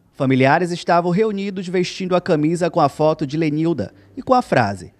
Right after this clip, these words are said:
"Aqueles que amamos nunca morrem, apenas partem de nós." Seu Manuel Almeida, pai de Lenilda, lembra bem do dia vinte e cinco de janeiro de dois mil e dezenove. Ele estava trabalhando quando recebeu a ligação da esposa,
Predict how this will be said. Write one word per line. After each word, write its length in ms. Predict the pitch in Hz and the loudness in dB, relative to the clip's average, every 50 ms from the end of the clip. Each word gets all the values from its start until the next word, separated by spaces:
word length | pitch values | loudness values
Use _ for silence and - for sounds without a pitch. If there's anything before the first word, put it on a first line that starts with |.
| _ _ _ _ | _ _ _ _
"Aqueles 440 | - 127 - - 165 175 170 165 - | -10 -6 -2 -2 0 0 -2 -4 -2
que 100 | - 170 | 0 0
amamos 480 | 147 135 135 143 156 170 170 160 151 | 2 2 2 0 0 0 -2 -2 -4
nunca 260 | 160 170 190 - 220 208 | -4 -6 -2 -2 0 2
morrem, 380 | 160 120 113 101 101 101 87 - _ _ | 4 4 4 2 0 -6 -12 -14 _ _
apenas 460 | - 127 - 143 139 147 160 165 - - | -12 -8 -6 -4 -2 -2 -2 -4 -4 -4
partem 420 | - 127 127 135 127 - 147 143 | -2 -2 -2 -2 -2 -4 -4 -4
de 80 | 139 165 | -2 0
nós." 460 | 156 113 92 82 87 - - - - _ _ _ | 0 0 0 -2 -6 -10 -16 -20 -20 _ _ _
Seu 180 | - - 139 127 | -8 -4 -2 0
Manuel 320 | 135 135 143 143 143 147 | 0 2 2 2 4 4
Almeida, 460 | 147 135 127 135 143 147 160 156 143 | 2 2 2 0 0 0 0 -2 -4
pai 260 | - - 143 143 156 | 0 0 0 0 0
de 100 | 151 151 | 0 -2
Lenilda, 540 | 156 151 143 131 131 135 147 147 147 139 135 - _ _ _ _ _ - | -4 -2 -2 0 0 0 0 0 0 -2 -4 -6 _ _ _ _ _ -10
lembra 260 | 269 254 233 247 233 196 | -8 -4 -2 -2 -2 -2
bem 200 | 170 180 190 196 | 0 -2 -2 0
do 140 | 190 196 | -2 -4
dia 180 | 156 170 180 180 | -2 -2 -2 -2
vinte 200 | 165 185 190 - | -2 -4 -8 -10
e 60 | - | -12
cinco 360 | - - - 196 190 - 196 | -12 -10 -8 -8 -8 -8 -8
de 100 | 165 180 | -6 -2
janeiro 400 | 175 175 180 170 156 151 165 175 | 2 2 2 4 2 2 2 2
de 80 | 160 170 | 0 0
dois 220 | 156 170 160 147 | 0 0 -2 0
mil 140 | 170 165 165 | 0 -2 -2
e 20 | 160 | -2
dezenove. 680 | 147 147 151 175 156 135 117 104 90 85 87 - - - - - - - - | -2 0 2 2 4 4 4 2 0 -2 -8 -14 -18 -20 -20 -20 -20 -16 -12
Ele 120 | 120 117 | -10 -10
estava 320 | 117 - - 123 117 120 113 | -6 -4 -2 -2 -2 -2 -2
trabalhando 640 | - 131 139 139 156 151 127 117 127 143 147 151 | 0 2 2 4 4 4 4 2 0 -2 -4 -4
quando 200 | - 147 147 143 | -6 -4 -2 -2
recebeu 440 | 143 143 147 147 - 156 143 143 143 | 0 0 -2 -2 -4 -2 0 0 0
a 20 | 139 | 0
ligação 460 | 143 143 147 143 135 - - 143 143 | 0 0 0 0 0 -2 -4 -2 0
da 100 | 156 156 | 0 -2
esposa, 560 | 175 - - - 135 135 135 127 147 135 | -2 -4 -4 -2 0 2 2 2 0 -4